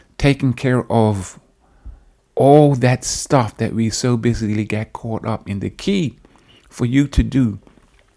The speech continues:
is to replace yourself. I will say that again. The key for you, uh, business owners out there is to replace yourself. So whether it's a V A, virtual assistant, or you hire somebody,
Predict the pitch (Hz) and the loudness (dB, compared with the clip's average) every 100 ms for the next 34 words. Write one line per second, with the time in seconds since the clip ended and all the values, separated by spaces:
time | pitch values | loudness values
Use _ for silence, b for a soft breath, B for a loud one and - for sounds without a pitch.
0 | - 110 101 - 110 107 - - 143 131 | -10 -6 -2 0 0 0 -4 -4 -2 -2
1 | 120 - - b b b - 110 117 113 | -6 -12 -14 b b b -6 0 2 2
2 | - - 120 95 - - b b _ 127 | -2 -2 -2 -4 -8 -18 b b _ -2
3 | 117 113 127 123 117 120 113 107 - 160 | 0 -2 -2 -4 -4 -4 -2 -4 -4 -6
4 | 160 131 127 127 - - 123 123 120 - | -6 -6 -4 -4 -4 -4 -2 -2 -4 -4
5 | 117 117 104 - 120 - 110 107 b b | -4 -4 -6 -8 -10 -10 -10 -10 b b
6 | b b - 117 - 123 104 104 - 123 | b b -6 -6 -4 -4 -4 -6 -8 -6
7 | 113 113 - - b b b b - - | -6 -8 -16 -18 b b b b -10 -2
8 | 110 107 - 104 101 101 110 110 107 107 | -2 -2 -6 -6 -6 -4 -2 0 -2 -2
9 | 92 - 95 117 117 101 123 98 92 - | -6 -6 -2 2 2 2 0 -2 -4 -2
10 | 101 90 - 113 - 117 b b b - | -4 -4 -4 -6 -6 -8 b b b -6
11 | 113 107 101 117 123 110 107 104 98 95 | -4 -2 -2 -2 -2 -2 -4 -6 -8 -8
12 | 87 | -12